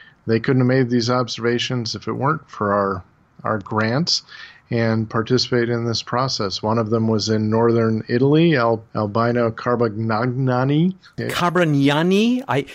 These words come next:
Speaker 2: you know, I
Speaker 1: Oh.
Speaker 2: have an Italian wife, so I've learned a little bit of this stuff.
Speaker 1: All right. Well, uh, he and a large group of, uh, astronomers get together in northern Italy, and they made observations. And then also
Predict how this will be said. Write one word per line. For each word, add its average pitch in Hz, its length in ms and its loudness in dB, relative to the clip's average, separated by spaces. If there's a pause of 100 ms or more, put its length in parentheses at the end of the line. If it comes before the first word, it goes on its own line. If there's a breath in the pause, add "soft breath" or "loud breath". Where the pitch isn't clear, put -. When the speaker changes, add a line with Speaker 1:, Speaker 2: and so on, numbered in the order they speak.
(140 loud breath)
Speaker 2:
you 139 80 0
know, 139 140 4
I 131 80 2
Speaker 1:
Oh. - 20 2
Speaker 2:
have 139 80 0
an 139 100 0
Italian 139 460 2
wife, 117 260 0
so 107 200 0
I've 101 160 0
learned 120 240 0
a - 20 -4
little 107 220 -4
bit 78 160 -6
of 71 80 -10
this 71 120 -6
stuff. - 360 -8 (420 soft breath)
Speaker 1:
All 123 140 2
right. 113 260 0 (140)
Well, 107 400 -2 (420 loud breath)
uh, 107 200 -2
he 170 400 4
and 139 200 0
a 127 160 2
large 131 480 0
group 127 360 0
of, 120 460 -6
uh, 110 380 -2 (220)
astronomers 113 800 -2
get 113 240 -2
together 110 480 0
in 113 240 -2 (480 loud breath)
northern 127 340 2
Italy, 139 480 4 (320 loud breath)
and 127 240 2
they 139 100 4
made 143 220 4
observations. 139 920 0
And 147 320 0
then 147 240 2
also 143 760 2